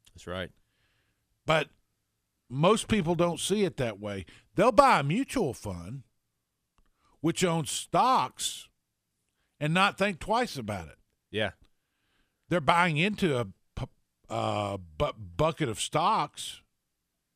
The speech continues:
Speaker 2: but they don't look at it that way.
Speaker 1: Right. Now, um, one thing that shapes, uh,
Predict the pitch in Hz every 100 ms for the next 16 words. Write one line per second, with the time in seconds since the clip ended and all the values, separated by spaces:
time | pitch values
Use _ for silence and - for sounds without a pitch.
0 | _ _ _ _ - 202 208 208 226 -
1 | 139 104 - 92 85 73 65 - _ -
2 | 117 104 _ _ _ _ _ - _ -
3 | - - - - _ 104 95 - _ _
4 | - - _ _ 135 120 104 92 85 87
5 | _ _ - - 113 131 127 123 117 95
6 | - - 113 110 - - - - - 95
7 | 92 90 87